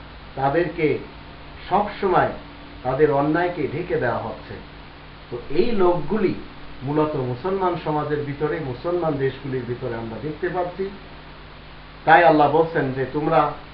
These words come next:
কেন বলছো যেগুলি তোমরা করো না?" এগুলি আল্লাহ তাআলার কাছে খুবই জঘন্য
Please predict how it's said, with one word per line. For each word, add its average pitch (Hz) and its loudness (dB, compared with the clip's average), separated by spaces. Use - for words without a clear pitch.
কেন 180 8
বলছো 196 4
যেগুলি 170 2
তোমরা 151 0
করো 131 2
না?" 104 -4
এগুলি 160 0
আল্লাহ 143 2
তাআলার 170 0
কাছে 165 -4
খুবই 214 -6
জঘন্য 143 0